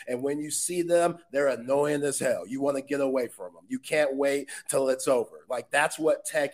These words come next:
is. They're that annoying-ass little cousin, and I'm with you. If we don't go back to Lubbock ever again, so be it. It is what it is.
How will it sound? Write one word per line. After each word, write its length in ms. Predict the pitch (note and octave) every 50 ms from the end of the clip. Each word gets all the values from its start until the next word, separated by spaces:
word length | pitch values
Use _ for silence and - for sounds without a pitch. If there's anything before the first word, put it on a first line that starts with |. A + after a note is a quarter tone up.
| - -
is. 300 | D#3 C#3+ B2 - - -
They're 140 | A2 B2+ C3
that 260 | C3+ C3 B2+ B2 A2+ A#2+
annoying-ass 720 | B2+ C3+ C#3+ D3 D#3 D#3+ D#3 D3+ D3 C#3 C3+ C3 C3 - - - - - -
little 280 | A2+ B2+ C3+ D3+ D#3+ D#3+
cousin, 480 | - - D3 C3 C3 B2+ B2+ B2+ B2+ B2+ - - - -
and 100 | C#3 E3
I'm 220 | F#3 G#3 A3 G#3+
with 260 | A#3 B3+ B3 B3 - C#3+
you. 140 | A2+ G2+
If 120 | F#2+ - -
we 120 | E3 F#3
don't 200 | G3 G#3 G3+ F#3
go 140 | F#3 F#3 F#3+
back 280 | E3+ G3 G3 G3 F#3+ -
to 120 | F3+ E3
Lubbock 380 | E3 E3+ F#3 F3+ G3+ F#3+ G3 G3
ever 300 | G3 F#3+ G3 G#3 G3+ G3+
again, 500 | F#3+ G3 G#3+ G#3+ G#3+ A3 A3+ A3 - - _ _ _ _ _ _ _ _ _ _
so 320 | - - - C#3 C3+ D3+
be 280 | D3 D3+ E3 E3 D#3 C#3
it. 200 | A#2 G#2+ - - _ _ _ -
It 120 | A#2 B2
is 200 | C3+ C#3+ D3 B2+
what 120 | C#3+ D3 D3
it 120 | D3 C3
is. 480 | A#2+ A2+ G#2 F#2 F2 - - - -